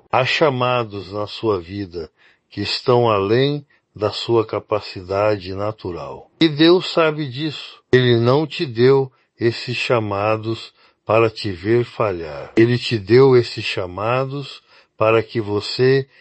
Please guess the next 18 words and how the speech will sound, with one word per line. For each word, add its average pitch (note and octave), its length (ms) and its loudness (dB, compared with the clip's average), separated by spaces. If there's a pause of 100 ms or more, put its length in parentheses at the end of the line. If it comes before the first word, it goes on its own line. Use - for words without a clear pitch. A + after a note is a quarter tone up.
(200)
experimentasse A#2 1500 0 (320)
na G2+ 160 -2
própria D3 540 2
pele B2+ 680 -2 (100)
que A2 100 -4
quem C#3+ 320 2
se - 200 0
apoia A#2 580 4
nele B2 600 2 (280)
não A#2 300 0
cai. D#2 480 -8 (100)
E A2 120 2
ele D3 280 4
sustenta B2+ 1000 -2 (260)
o A#2 140 0
que B2 200 0
não B2+ 240 4
consegue B2+ 880 0